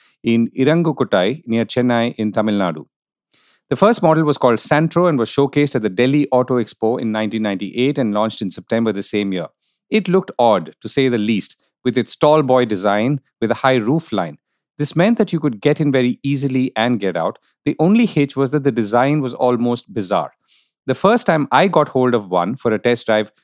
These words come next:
people used to stop and, well, laugh on the road. I am not joking. Shah Rukh Khan was the brand ambassador, and that made the proposition a little friendlier and perhaps less laughable. At two point nine nine lakh rupees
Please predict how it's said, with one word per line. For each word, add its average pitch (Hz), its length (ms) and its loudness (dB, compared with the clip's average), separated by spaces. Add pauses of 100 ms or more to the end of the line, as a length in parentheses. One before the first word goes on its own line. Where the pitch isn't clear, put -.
(140)
people 190 240 0
used 175 220 0
to 127 80 -2
stop 135 440 2 (140)
and, 151 180 2
well, 123 220 4 (220)
laugh 110 360 2
on 113 120 -2
the 104 100 0
road. 82 240 -6 (340)
I 139 120 4
am 143 180 2
not 104 240 0
joking. 87 380 -6 (800)
Shah 175 200 4
Rukh 220 160 4
Khan 147 300 2
was 135 100 0
the 127 80 -2
brand 127 300 4
ambassador, 113 520 2
and 104 140 -2
that 160 180 0
made 151 200 -2
the 131 60 -6
proposition 120 600 -2
a 120 40 0
little 113 320 -2
friendlier 139 500 0 (140)
and 165 160 -4
perhaps 127 400 -2
less 110 260 -2
laughable. 92 460 -6 (560)
At 135 240 -2 (200)
two 214 140 2
point 156 340 2
nine 139 320 2
nine 135 280 2
lakh 113 320 0
rupees 95 480 -4